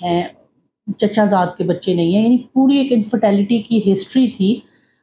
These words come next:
तो उसमें भी ये बात पता चली कि बाज़ औक़ात जो मॉर्फोलॉजिकल, अ, अ, वेरिएशन है, that can be because of some gene disorder, कोई माइक्रो डिलीशन हो गई हो जो आगे प्रोसेस करती जा रही है,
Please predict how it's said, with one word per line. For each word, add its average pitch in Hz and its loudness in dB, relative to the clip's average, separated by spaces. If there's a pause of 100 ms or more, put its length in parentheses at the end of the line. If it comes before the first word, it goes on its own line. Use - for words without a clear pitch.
(100)
तो 247 -2
उसमें 302 0
भी 285 2
ये 269 2
बात 226 0
पता 214 0
चली 214 0
कि 220 -2
बाज़ 196 2
औक़ात 196 0
जो 196 0
मॉर्फोलॉजिकल, 180 0 (260)
अ, 90 -14
अ, 147 -8
वेरिएशन 190 2
है, 202 -4 (260)
that 208 2 (140)
can 226 2
be 196 0
because 180 -2
of 190 -2 (160)
some 196 0 (320)
gene 226 2
disorder, 196 0
कोई 170 -2
माइक्रो 190 0
डिलीशन 208 0
हो 190 -2
गई 190 -2
हो 190 0
जो 190 0
आगे 180 0
प्रोसेस 185 -6
करती 185 -8
जा 170 -2
रही 170 -2
है, 190 -4